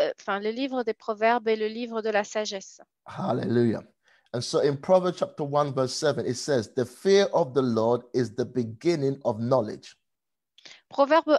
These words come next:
Speaker 1: un, sept dit, « La crainte de l'Éternel est le commencement de la science. »
Speaker 2: But fools despise wisdom and instruction.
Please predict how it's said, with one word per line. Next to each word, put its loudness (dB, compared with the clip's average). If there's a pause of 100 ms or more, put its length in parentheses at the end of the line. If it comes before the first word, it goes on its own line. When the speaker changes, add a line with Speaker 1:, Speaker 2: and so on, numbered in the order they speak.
Speaker 1:
un, 4
sept -2
dit, « -4
La 4
crainte 0
de -4
l'Éternel 2
est 2
le 0
commencement -4
de -2
la 2
science. » -6 (460)
Speaker 2:
But 0
fools 2
despise 0
wisdom -2
and -4
instruction. -6